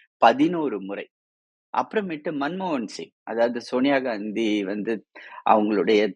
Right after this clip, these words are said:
தலைமையில திரு மன்மோகன் சிங் ஒருத்தரை வந்து வச்சுக்கிட்டு இவங்க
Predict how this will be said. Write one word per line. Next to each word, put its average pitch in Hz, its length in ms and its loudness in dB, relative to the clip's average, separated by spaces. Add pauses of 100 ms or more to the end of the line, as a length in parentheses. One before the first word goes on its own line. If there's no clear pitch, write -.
தலைமையில 113 520 4
திரு 101 280 -4
மன்மோகன் 120 360 2
சிங் 107 600 -4 (220)
ஒருத்தரை 95 380 -4
வந்து 104 300 -2
வச்சுக்கிட்டு 104 480 -4
இவங்க 98 420 0